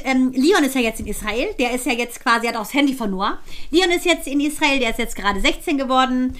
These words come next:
Mazel Tov, mein lieber Leon. Und, äh, am sechsten hatte der Geburtstag, sechster neunter und Noah am dritten neunten.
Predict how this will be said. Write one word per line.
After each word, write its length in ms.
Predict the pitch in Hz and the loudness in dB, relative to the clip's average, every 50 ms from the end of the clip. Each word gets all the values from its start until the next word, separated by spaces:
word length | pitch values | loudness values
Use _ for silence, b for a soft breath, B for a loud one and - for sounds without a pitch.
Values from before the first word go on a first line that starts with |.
| B B B | B B B
Mazel 320 | 233 262 277 285 294 269 262 | 2 2 2 4 2 2 4
Tov, 200 | 285 269 262 269 | 2 2 2 4
mein 160 | 277 262 254 | 2 2 2
lieber 180 | 254 233 247 240 | 2 2 2 2
Leon. 360 | 247 254 247 240 240 240 240 | 2 4 4 4 2 2 0
Und, 440 | - - 233 233 233 240 233 - - | -2 -2 -2 0 0 0 -2 -2 -4
äh, 40 | 240 233 233 | -2 0 0
am 120 | - 220 208 | 0 0 2
sechsten 600 | 226 294 294 - - - - 285 285 285 277 269 | 0 0 0 -2 -10 -6 0 2 4 4 4 4
hatte 200 | 269 269 277 254 | 2 0 -2 -2
der 120 | 254 247 | -2 -2
Geburtstag, 460 | 233 233 220 233 240 240 240 247 226 | -2 -2 -2 -2 -2 0 0 0 0
sechster 300 | 240 240 233 - - 240 | 0 -4 -4 -2 -2 0
neunter 320 | 220 220 214 214 - 214 190 | 0 0 0 0 -2 -2 -2
und 80 | 196 | -2
Noah 160 | 190 190 185 165 | 0 0 0 0
am 100 | 170 175 | 0 -2
dritten 300 | - 226 - - 349 311 | -6 -6 -6 -2 0 0
neunten. 460 | 277 269 262 254 - - 240 240 247 | 2 2 0 0 -2 -4 -4 -4 -4